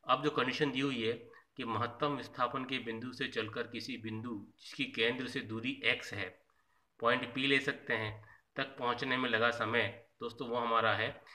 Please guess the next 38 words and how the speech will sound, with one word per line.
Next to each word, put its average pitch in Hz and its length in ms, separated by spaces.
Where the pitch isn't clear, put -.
t 139 120
equal 139 340
to 139 160
one 113 200
upon 117 320
under 107 260
root 110 160
mu 107 260
cos 123 340
inverse 113 420
x 107 180
upon 107 320
a। 101 200
ये 127 260
एक 113 360
derivation 117 520
है 131 340
जो 117 80
कि 127 120
आपको 120 300
इस 147 120
question 120 400
के 107 80
लिए 120 240
याद 92 220
रखना 90 260
पड़ेगा। 85 440
वैसे 101 180
बुक 113 240
में 131 100
आपको 123 160
मिल 131 220
जाएगा 110 260
डेरिवेशन 104 400
कैसे 110 280
आया 98 200
है, 101 140
कि 135 340